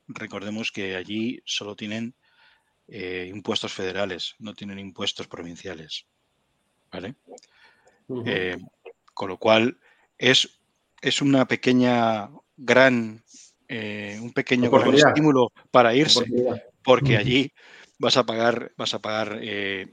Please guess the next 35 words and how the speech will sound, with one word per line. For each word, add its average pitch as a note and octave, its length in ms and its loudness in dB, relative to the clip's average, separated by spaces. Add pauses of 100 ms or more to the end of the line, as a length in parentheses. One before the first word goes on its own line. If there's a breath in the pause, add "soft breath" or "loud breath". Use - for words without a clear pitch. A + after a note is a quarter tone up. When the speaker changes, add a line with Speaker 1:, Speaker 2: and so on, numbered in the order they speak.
Speaker 1:
eh, G#2 140 -10
bastante G2 400 -10
menos F#2 220 -12
impuestos, F#2 440 -14
¿eh? G#2 40 -16
Los G2 160 -16
impuestos G2 440 -10
al, G2+ 220 -6 (540 loud breath)
aquí A#2 300 -4
hay, A#2 640 0 (220)
aquí A#2 280 -8
no A#2+ 100 -2
existe G#2 300 -8
el G2+ 80 -8
iva, C3+ 360 -4
pero F#2+ 180 -12
existe A2 300 -12
un G#2 100 -12
impuesto G2+ 320 -12
al G2+ 60 -10
consumo A2+ 500 -10 (600)
dividido A2 480 -2
en G#2+ 80 -4
dos G#2+ 220 -6
tramos, A#2 400 -4
un G#2+ 100 -10
tramo G#2 240 -12
provincial G#2 640 -8
y G#2+ 40 -12
un G2+ 80 -14
tramo G2 380 -12
federal. F2+ 520 -8 (180)
Entonces, F#2 480 -12
el F2+ 140 -14
tramo G#2+ 500 -4